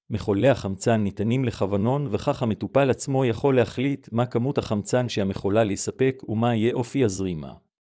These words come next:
במרבית המקרים, העדפה תהיה ברורה למכשיר המספק את זרימת החמצן בפולסים.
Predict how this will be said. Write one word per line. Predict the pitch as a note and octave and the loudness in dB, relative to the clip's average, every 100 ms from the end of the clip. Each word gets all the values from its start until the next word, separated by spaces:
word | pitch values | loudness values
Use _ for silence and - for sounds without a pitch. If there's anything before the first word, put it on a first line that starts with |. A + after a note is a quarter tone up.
| _ _ _ _ _ _ - | _ _ _ _ _ _ -6
במרבית | G#2 G#2 G2+ G2+ D#3+ | -2 0 0 0 0
המקרים, | A2+ G2 - A#2 A#2+ G#2 | 2 0 0 2 4 4
העדפה | F#2+ F#2 E2+ - C3 G#2 - _ _ | 2 -2 -4 2 2 2 -6 _ _
תהיה | - A2 C3+ | 2 4 4
ברורה | G2+ G2+ A#2+ | 4 2 2
למכשיר | C#3 A2+ G#2+ - D3+ | 2 2 0 0 0
המספק | A#2+ G#2 - - D#3 E3+ | 2 0 -2 2 2 2
את | A2 | -2
זרימת | F#2+ G#2 A2 C#3+ | 0 0 0 0
החמצן | - A2 G2+ - D#3 C3+ | -2 -2 -2 0 2 0
בפולסים. | A#2+ G#2+ F2+ - E2 A#1+ | 0 -2 -2 -6 -8 -10